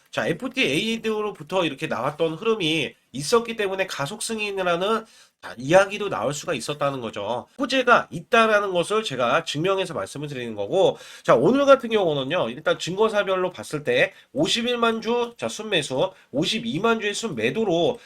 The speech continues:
매수 매도가 팽배하죠. 근데 어저께로 봤을 때는 사실상 매수가 거의, 자, 팔십만 주 정도가 더 매수 우위였어요. 그래서 여기에 관련해서는 오늘 한투, 엔에이치, 그다음에 삼성에서 주로,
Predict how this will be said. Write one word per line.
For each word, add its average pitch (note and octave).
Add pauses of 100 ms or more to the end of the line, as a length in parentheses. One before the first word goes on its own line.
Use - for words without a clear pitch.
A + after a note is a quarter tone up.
(120)
매수 G3
매도가 B3
팽배하죠. A3 (240)
근데 A#3
어저께로 A#3+
봤을 F3
때는 D#3 (220)
사실상 B3
매수가 G#3 (140)
거의, E3+
자, -
팔십만 A#3+
주 G#3+
정도가 F3 (140)
더 D#3
매수 C#3
우위였어요. A#2+ (180)
그래서 E3+
여기에 F#3
관련해서는 D#3+ (160)
오늘 E3
한투, A3+
엔에이치, E3+ (160)
그다음에 D#3
삼성에서 A#3
주로, -